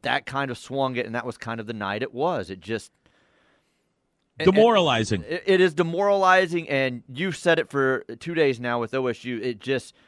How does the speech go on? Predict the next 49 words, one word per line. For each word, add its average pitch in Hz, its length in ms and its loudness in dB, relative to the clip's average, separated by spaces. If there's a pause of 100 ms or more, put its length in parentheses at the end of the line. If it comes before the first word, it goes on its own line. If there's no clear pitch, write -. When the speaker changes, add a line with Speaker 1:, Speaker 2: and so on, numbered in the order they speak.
(280)
Speaker 1:
they 127 300 -6
cannot 120 460 -2
match 107 360 -4
up 110 220 -2
against 98 400 -10
'em, 95 160 -6
Speaker 2:
Mm-mm. 98 100 -2
Speaker 1:
and 107 380 -6 (1700)
they 135 180 0
were 120 140 -4
just 117 300 -8
getting 98 320 -8
whipped 110 340 -8
on 107 160 -10
the 104 80 -8
boards, 127 580 -2
and 101 400 -6
just 98 200 -6
Speaker 2:
Mm-hmm. 80 60 -12
Speaker 1:
some 156 180 0
of 147 80 0
those, 120 340 0
Caleb 139 340 -4
Boone 135 160 -4
was 117 100 -6
just 110 160 -14
taking 131 320 -6
over 120 220 -4
their 95 140 -4
head. 123 320 -2
Like, 98 240 -6
and 113 260 -6
that's, 135 340 -6
you 139 200 -8
know, 110 120 -2
I 110 60 2
know 113 140 -4
you 110 180 -8
got 117 220 -4
mad 113 180 -2
at 104 100 -4
him 101 80 -10
for 98 100 -18
joking 104 280 -6
about 98 220 -6
guys 104 240 -4
being 98 180 -10
short, 110 320 -10
but 95 140 -6